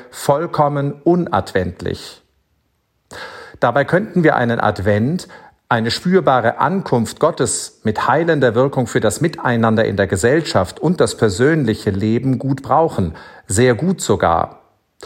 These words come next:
Und wenn in adventlichen und weihnachtlichen Liedern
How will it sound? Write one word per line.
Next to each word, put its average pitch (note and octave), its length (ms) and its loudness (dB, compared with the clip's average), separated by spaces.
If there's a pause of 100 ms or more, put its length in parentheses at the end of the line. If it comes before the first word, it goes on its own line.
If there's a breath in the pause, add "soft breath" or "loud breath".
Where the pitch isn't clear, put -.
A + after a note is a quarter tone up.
(340 loud breath)
Und A#2+ 160 0
wenn D#3 140 2
in D#3 120 2
adventlichen D3+ 800 0
und A#2+ 240 -2
weihnachtlichen A2+ 800 0
Liedern C3 500 0